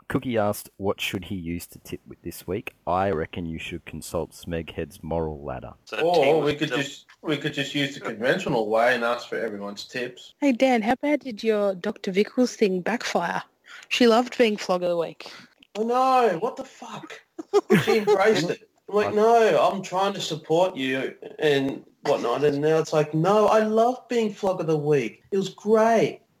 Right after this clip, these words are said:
Speaker 3: Oh, fuck's sake.
Speaker 4: She
Speaker 3: Oh.
Speaker 4: obviously didn't listen to the podcast. <laughs>
Speaker 3: No.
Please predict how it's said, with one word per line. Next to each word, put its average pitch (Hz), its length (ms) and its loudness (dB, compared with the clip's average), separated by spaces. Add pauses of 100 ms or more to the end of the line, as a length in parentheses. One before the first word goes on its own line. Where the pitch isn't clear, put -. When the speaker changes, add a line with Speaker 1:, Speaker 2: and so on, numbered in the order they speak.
Speaker 3:
Oh, 120 280 -4 (240)
fuck's - 280 -12
sake. - 220 -14 (140)
Speaker 4:
She - 240 2
Speaker 3:
Oh. - 20 6
Speaker 4:
obviously 247 320 4
didn't 202 300 2
listen 190 260 -2
to 170 120 -4
the 170 100 -8
podcast. - 1000 -4
<laughs> - 800 -14
Speaker 3:
No. 160 340 4